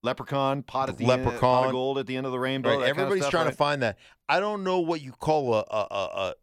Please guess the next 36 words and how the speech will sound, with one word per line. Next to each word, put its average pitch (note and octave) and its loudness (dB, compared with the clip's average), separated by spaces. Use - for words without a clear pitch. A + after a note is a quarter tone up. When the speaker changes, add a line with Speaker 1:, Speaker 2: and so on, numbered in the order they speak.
Speaker 2:
a G#2+ -4
unicorn C3 -2
hunter, C3 2
but A#2+ 2
it's A#2+ -6
as A#2 -2
though D3 0
somebody C#3+ -4
was F#2 -10
hanging A#2 -4
in C#3+ -4
the C3+ -6
tree, F2+ -6
like F2 -6
in G#2 -2
one A2+ 0
of G#2 -2
them F#2 -2
tree B2 -6
stands, D2+ -10
all F#2 -2
camouflaged, D#2+ -8
waiting, G2 -4
you G2+ -6
know, F#2+ -4
just A#2 -10
waiting F#2+ -4
for E2+ -14
Patrick - -6
Mahomes F2 -6
to - -16
prance F#2+ -8
by. E2 -6
And A#2 -2
they G#2+ 0
leapt G#2+ -2